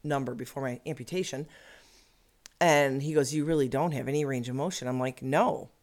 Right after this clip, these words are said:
I'm like, "I'm stuck. This has not gotten better. I've had five years of surgeries." And he's like, "Wow." So I'm like, "Okay, we're on the right path." They get the severity of this, and my swollen leg and my knee was literally, I'm not kidding, bigger than probably my head swollen.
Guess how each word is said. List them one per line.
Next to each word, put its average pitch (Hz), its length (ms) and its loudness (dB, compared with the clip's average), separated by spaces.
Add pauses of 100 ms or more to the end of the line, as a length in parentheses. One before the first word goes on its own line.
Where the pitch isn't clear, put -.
I'm 151 160 -2
like, 139 260 -2
"I'm 143 180 0
stuck. - 500 -2
This 151 260 -4
has 147 160 -4
not 143 180 -2
gotten 139 260 2
better. 147 280 2
I've 127 100 0
had 131 160 -6
five 135 240 -2
years 147 280 -4
of 117 60 -10
surgeries." - 600 -6 (520)
And 151 100 0
he's 131 120 2
like, 131 180 -6
"Wow." 131 540 0 (380)
So 165 400 4
I'm 185 140 2
like, 180 180 0
"Okay, 208 200 -2
we're 190 160 0
on 180 80 2
the 175 60 0
right 160 120 2
path." - 300 0
They 143 120 2
get 143 380 0
the 143 80 -2
severity 139 540 2 (120)
of 131 300 2
this, - 300 -4
and 147 200 0
my 127 120 -2
swollen 139 520 0
leg 135 300 2
and 143 160 -2
my 139 140 0
knee 156 300 -4
was 131 280 -8
literally, 170 480 -2
I'm 135 80 -4
not 127 160 -6
kidding, 135 280 -8
bigger 151 280 -2
than 127 160 -6
probably 139 260 -2
my 123 140 -6
head 127 380 -6
swollen. 139 600 -4